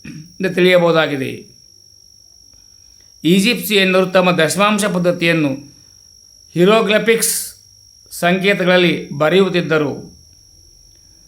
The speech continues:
ಈ ಜನರು ಮುದ್ರಿಕೆಗಳನ್ನು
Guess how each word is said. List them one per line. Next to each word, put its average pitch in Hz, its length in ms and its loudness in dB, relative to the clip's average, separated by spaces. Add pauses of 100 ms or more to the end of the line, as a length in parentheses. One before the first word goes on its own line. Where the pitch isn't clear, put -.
(720)
ಈ 175 100 2
ಜನರು 185 720 0
ಮುದ್ರಿಕೆಗಳನ್ನು 180 1040 0